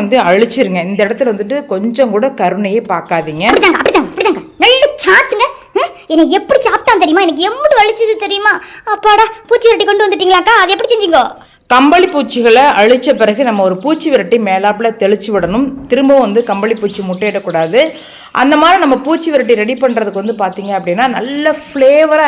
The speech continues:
Speaker 1: இருக்கக்கூடிய மூலிகை இலைகளை வந்து நம்ம எடுத்துக்கணும். பாருங்க, அந்த பின்பக்கத்துல லார்வாக்கள் ஏதாவது இருக்கான்னு பார்த்துட்டு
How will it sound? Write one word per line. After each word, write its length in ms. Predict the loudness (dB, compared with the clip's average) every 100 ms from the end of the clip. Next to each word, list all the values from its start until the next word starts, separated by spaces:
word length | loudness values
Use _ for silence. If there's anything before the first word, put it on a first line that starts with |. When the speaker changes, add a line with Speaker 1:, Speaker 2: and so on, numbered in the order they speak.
| 0
Speaker 1:
இருக்கக்கூடிய 680 | -2 -6 -4 -4 0 2 0 -4 -16 -20 -8 -2
மூலிகை 500 | 0 2 0 0 0 0
இலைகளை 280 | -2 0 0 -2
வந்து 180 | -2 -2
நம்ம 180 | -2 -2 -2
எடுத்துக்கணும். 580 | -4 -6 -4 -2 -2 0
பாருங்க, 300 | 0 0 0 -2
அந்த 140 | -2 -2
பின்பக்கத்துல 640 | -2 -2 -2 -4 -2 0
லார்வாக்கள் 460 | 0 0 -2 -2 -2
ஏதாவது 240 | 0 0 -2
இருக்கான்னு 380 | -4 -6 -4 -6
பார்த்துட்டு 280 | -6 -4